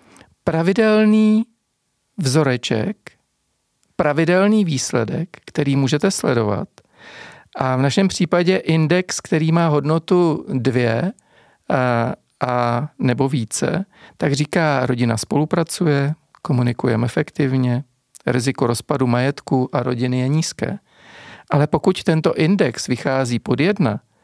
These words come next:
tak to vlastně říká, zvyšuje se, nebo je dokonce vysoké riziko konfliktů.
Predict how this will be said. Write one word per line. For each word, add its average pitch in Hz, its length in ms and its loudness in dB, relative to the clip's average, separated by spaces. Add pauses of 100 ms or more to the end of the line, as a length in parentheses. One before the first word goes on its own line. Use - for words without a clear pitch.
(340)
tak - 160 -6
to 135 100 0
vlastně 151 380 2
říká, 151 560 0 (760)
zvyšuje 127 800 0
se, - 280 -4
nebo 120 260 0
je 131 220 2
dokonce 135 500 0
vysoké 131 580 0
riziko 120 360 -2
konfliktů. 123 800 -4